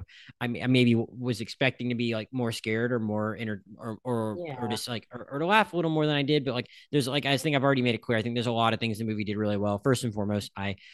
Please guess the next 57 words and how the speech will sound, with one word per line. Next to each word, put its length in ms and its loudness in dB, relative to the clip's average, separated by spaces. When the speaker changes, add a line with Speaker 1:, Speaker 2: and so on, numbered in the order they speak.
Speaker 1:
just 120 -6
enjoyed 360 6
seeing 160 4
all 100 4
these 120 2
performers 480 0
do 120 4
their 120 8
things. 340 2
Uh, 240 2
was 140 0
there 160 8
anything 300 8
else 180 6
we 80 4
did 100 6
not 180 2
touch 220 2
on 120 4
yet, 180 2
Lissa, 280 0
that 120 4
you 100 2
wanted 220 0
to 60 -10
talk 240 -6
about? 180 -10
Speaker 2:
You 120 -6
know, 220 -2
I'm 140 0
trying 260 -2
to 80 -10
think. 580 0
Um, 840 2
that's 140 0
about 180 8
Lee 120 8
Pace, 420 4
super 280 2
important. 580 0
Speaker 1:
Mm-hmm. 300 4
Speaker 2:
I'm 140 4
still 380 8
trying 200 6
to 60 2
figure 180 8
out 240 8
what 300 6
the 80 6
best 380 4
defense 540 2
is 140 4
a 80 4
good 260 6
offense 640 4
means, 640 4
Speaker 1:
Ah! 260 6